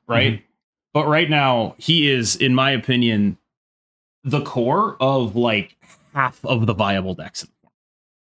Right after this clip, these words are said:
Speaker 2: Yeah, for the people that maybe haven't been playing or just, you know, don't have a lot of exposure to high Evo,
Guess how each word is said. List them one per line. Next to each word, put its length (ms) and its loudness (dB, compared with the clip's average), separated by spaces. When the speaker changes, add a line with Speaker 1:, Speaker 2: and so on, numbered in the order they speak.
Speaker 2:
Yeah, 260 2
for 160 0
the 80 2
people 380 2
that 240 2
maybe 360 4
haven't 200 4
been 120 4
playing 360 2
or 320 2
just, 440 -2
you 100 -8
know, 100 -2
don't 180 0
have 80 2
a 40 2
lot 160 2
of 60 0
exposure 420 -2
to 100 -8
high 240 -2
Evo, 380 0